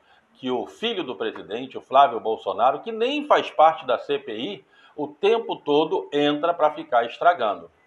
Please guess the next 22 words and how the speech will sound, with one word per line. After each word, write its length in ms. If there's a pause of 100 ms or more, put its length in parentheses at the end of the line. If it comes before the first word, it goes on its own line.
(500)
Agora, 600
os 120
governistas 760
acharam 640
que 120
devem 440
ser 320
convocados 800 (340)
os 200
governadores. 960 (460)
O 100
que 140
eu 80
já 140
havia 360
falado 480
aqui 160
nessa 280
coluna, 520
que 220
é 100
inconstitucional, 1120